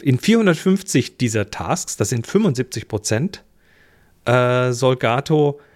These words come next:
halb so gut sein wie menschliche ExpertInnen aus dem gleichen Feld. Ja, also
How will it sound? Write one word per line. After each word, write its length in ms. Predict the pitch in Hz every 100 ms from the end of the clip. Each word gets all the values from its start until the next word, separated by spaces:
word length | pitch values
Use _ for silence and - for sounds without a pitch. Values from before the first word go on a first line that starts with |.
| _ _ _
halb 280 | - 147 202
so 160 | - 143
gut 200 | 165 180
sein 280 | 156 151 135
wie 240 | 127 135
menschliche 640 | 117 120 147 139 127 127 -
ExpertInnen 1120 | - - 127 147 - - 131 123 143 202 233 - _ _ 113
aus 360 | 127 - - _
dem 80 | 123
gleichen 320 | 117 98 -
Feld. 420 | - 92 76 - - _ _ _ _ _ _ _ -
Ja, 160 | 98 190 -
also 420 | 107 117 110